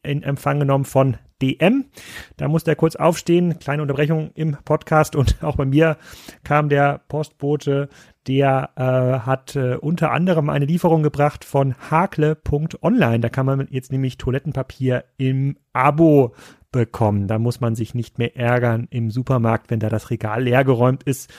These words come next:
Funktioniert super und für die, die es wissen wollten, natürlich superweich, vierlagig. Ab fünf Lagen ist es ein Buch, hat mir jemand bei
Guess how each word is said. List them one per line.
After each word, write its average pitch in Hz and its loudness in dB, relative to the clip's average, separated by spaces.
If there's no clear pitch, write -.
Funktioniert 156 2
super 175 4
und 143 0
für 135 -2
die, 127 -2
die 139 0
es 131 -8
wissen 127 -2
wollten, 120 2
natürlich 113 -2
superweich, 113 0
vierlagig. 123 0
Ab - -8
fünf 170 -4
Lagen 123 0
ist - -8
es 127 -14
ein 139 -4
Buch, 170 2
hat - -8
mir 123 0
jemand 107 -2
bei 113 -6